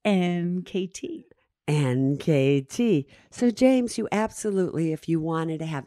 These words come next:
Speaker 2: everything in one place, you could actually transfer everything to your current employer. But you would only do that if and only if the investments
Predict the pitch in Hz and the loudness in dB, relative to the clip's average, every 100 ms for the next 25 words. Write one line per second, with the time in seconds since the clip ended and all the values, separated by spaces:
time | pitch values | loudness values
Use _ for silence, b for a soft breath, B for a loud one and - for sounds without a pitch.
0 | - 160 185 196 180 170 - 160 151 147 | -6 -4 -2 -4 -4 -6 -4 -4 -4 -4
1 | 143 147 - 120 110 104 - - - b | -6 -8 -8 -6 -4 -6 -12 -20 -20 b
2 | b b b - 175 175 175 - 156 160 | b b b -2 -2 0 -4 -4 -4 -6
3 | - 170 165 - 147 143 139 - 139 131 | -8 -8 -8 -6 -4 -2 -4 -8 -6 -4
4 | 139 143 143 143 - - 139 135 135 - | -4 -6 -6 -8 -8 -10 -8 -6 -8 -8
5 | - 123 117 - 120 - - 123 113 107 | -6 -4 -4 -4 -6 -6 -4 -2 -2 -2
6 | 104 - b b b 175 175 170 160 - | -6 -10 b b b 0 0 2 0 0
7 | - 165 190 220 233 247 214 175 214 226 | 0 2 2 2 0 -2 -2 -2 0 2
8 | 160 131 - _ 175 214 - - _ _ | 0 -2 -6 _ 2 2 0 -16 _ _
9 | _ _ - 170 - - 202 233 220 185 | _ _ -4 -4 -2 2 4 4 2 -2
10 | - 123 107 - - _ _ _ b b | -2 -6 -6 -10 -20 _ _ _ b b
11 | b - 190 185 170 139 185 233 - 196 | b -2 2 2 0 0 0 0 -2 -2
12 | 180 151 147 - | 0 0 -2 -10